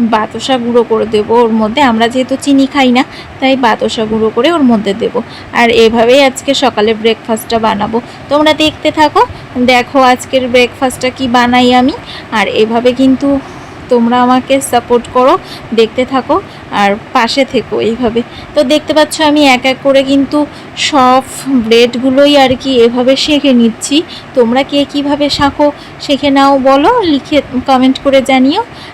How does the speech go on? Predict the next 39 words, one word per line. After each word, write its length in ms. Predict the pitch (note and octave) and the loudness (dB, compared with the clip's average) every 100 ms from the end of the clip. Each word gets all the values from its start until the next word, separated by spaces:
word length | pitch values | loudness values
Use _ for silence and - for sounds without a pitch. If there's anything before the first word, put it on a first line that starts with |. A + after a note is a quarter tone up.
| - | -4
আমি 200 | A3+ C#4+ | -2 -2
কিন্তু 260 | F#4+ F#4 | -2 0
এইভাবে 380 | F4+ D4+ C#4+ C4 | 2 2 2 0
শিখে 340 | - B3+ B3 | 0 0 0
নিই। 180 | A3 G#3+ A#3 - - | 0 0 -4 -10 -6
আর 180 | A#3 B3 | 0 2
হ্যাঁ, 260 | B3+ A3 - | 2 2 0
আমি 300 | F#3+ A3+ B3 | 0 0 0
কিন্তু 380 | C#4 C4+ D#4 | 2 0 0
এরকম 500 | D4+ C4 B3 C4+ C4 | 2 2 2 2 4
বারবার, 440 | A#3+ G3+ G#3+ A#3 C4 | 4 2 0 2 0
আহ, 680 | C4+ - - A#3+ A3+ G#3+ G#3+ | 0 -10 -12 -4 -2 0 0
গ্যাসের, 880 | A#3 A3+ A#3+ - C#4+ C#4 C4 B3 - | 2 2 2 0 0 2 2 2 -2
আহ, 640 | - A#3+ - - - - | -6 -6 -6 -14 -12 -4
এটা 360 | A#3 A#3+ B3 C4 | 0 2 2 2
আর 100 | B3 | 2
কি 200 | C#4+ F4 - | -2 -4 0
কমাই 300 | C4+ C4+ B3+ | 2 4 4
না 140 | A#3 | 2
বাড়াই 300 | A3+ G#3+ G3 | 2 0 0
না, 180 | G#3+ D#4+ | 0 0
যেহেতু 340 | C4+ A3 G#3+ | 2 2 2
একটু 340 | C#4+ - - B3 - - | -2 -4 -10 -12 -12 -6
একটা 300 | A3+ A3 C#4 | -4 -4 -4
হাতে 260 | C4+ B3+ B3+ | -4 -2 -2
ভিডিও 380 | B3 A#3 B3 | 0 -2 -2
হচ্ছিল 480 | C#4+ C4+ A#3 B3+ D4 | 0 -2 -2 -2 -2
তাই 240 | F4 C4 C4 | 0 0 0
একটু 320 | B3+ - D4+ - | -4 -8 -8 -4
কমিয়ে 280 | B3+ A#3+ A#3+ | -2 0 -2
দিয়েছিলাম, 540 | A3+ A3 - A#3 A3 | -4 -8 -6 -4 -2
এক 160 | G#3+ G#3+ | -2 -4
হাত 120 | A#3 | -6
দিয়ে 220 | A3+ B3 B3+ | -4 -4 -2
করছিলাম 520 | B3+ B3 C4+ D4 F#4 G#4+ | 0 0 -2 -2 -2 0
তো 120 | G#4 A#3 | -2 -2
তাই। 180 | - - - - - - - | -6 -8 -12 -16 -16 -16 -6
এবার 320 | A#3+ B3+ C#4 C#4 | 0 2 4 2
বলো 280 | A3+ G#3+ | 2 0